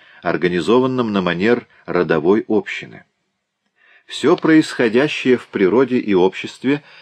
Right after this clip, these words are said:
трактуется здесь как необходимое, как абсолютное.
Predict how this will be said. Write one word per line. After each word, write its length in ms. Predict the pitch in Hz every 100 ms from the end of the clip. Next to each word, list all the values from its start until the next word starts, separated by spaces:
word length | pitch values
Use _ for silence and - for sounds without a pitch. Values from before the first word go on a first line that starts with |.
| _ -
трактуется 720 | 98 - 110 123 135 - 127
здесь 300 | 87 113 -
как 260 | 117 -
необходимое, 840 | 110 120 - 123 110 98 73 64 - - _
как 220 | 92 92
абсолютное. 760 | 101 - 110 113 101 - 60